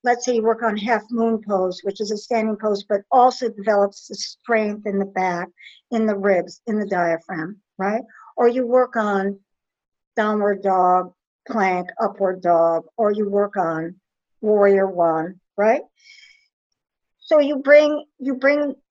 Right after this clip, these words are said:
bring all that into this anti-gravitational work and also this stability from the ground. And it all sort of meets in the middle here, right? In the middle of our, of our,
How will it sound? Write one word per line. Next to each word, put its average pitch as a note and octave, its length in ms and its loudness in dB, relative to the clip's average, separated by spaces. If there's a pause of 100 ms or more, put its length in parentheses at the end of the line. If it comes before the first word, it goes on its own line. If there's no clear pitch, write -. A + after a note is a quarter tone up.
(160)
bring C4 220 2
all C4+ 320 2
that C4 220 4
into A#3+ 340 -2
this A3 420 0 (400)
anti-gravitational B3 1200 2
work D#4+ 300 4 (560)
and B3+ 180 2
also C4+ 720 2
this A#3+ 360 2
stability A#3+ 760 2
from A3 160 -2
the G#3+ 80 -4
ground. A3 520 0 (500)
And C#4 120 0
it C#4 160 2
all D#4 220 6
sort E4 260 0
of C#4 100 -6
meets C#4 840 -2 (480)
in A#3+ 140 0
the A#3+ 60 0
middle A#3+ 520 2
here, D3+ 280 -8 (460)
right? A3+ 240 0 (120)
In A3 100 -6
the A3+ 80 -4
middle A3 300 0
of G3 220 -2
our, F3 380 -2 (520)
of G3 140 -2
our, F3 340 -2